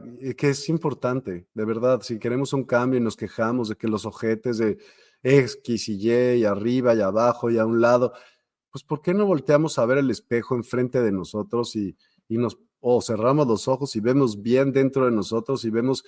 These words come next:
que todo lo que ellos, esos quejas que ten-, que podemos quejarnos de otras personas, nosotros también las tenemos? Y entonces, si trabajamos, el mundo no va a cambiar porque nosotros querramos que cambie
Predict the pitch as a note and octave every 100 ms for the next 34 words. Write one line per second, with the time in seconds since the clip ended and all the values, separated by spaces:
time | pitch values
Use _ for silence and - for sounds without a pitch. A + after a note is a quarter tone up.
0 | - _ - C#3 - D3 F3 F3+ E3 C3+
1 | B2+ C3 B2+ A2+ - - _ _ _ _
2 | B2+ B2+ C3+ B2 _ - B2+ - B2+ -
3 | A#2+ A2+ A#2 A2 F#2 A2+ G2+ _ _ _
4 | A#2 A#2 B2+ C3 - A#2 - A#2+ B2 A#2
5 | A#2 B2+ A#2+ - G2 A#2+ A#2+ B2 A#2+ A2
6 | D3 - D3 C3 C3 C#3 C3 A2+ G#2 A#2+
7 | A2 D#2 - _ _ _ _ A#2 G#2+ C3
8 | B2+ C#3+ - - B2+ - A#2 A2 - C#3
9 | D3+ E3 - _ _ C3+ D#3+ F#3+ G3+ E3+
10 | F3 F3+ C#3+ A#2 A2+ A#2+ D3+ E3+ - A#2+
11 | A2 B2+ C#3+ C3+ - A2 G2+ A#2+ C3+ -
12 | G#2+ - A#2 A#2 B2+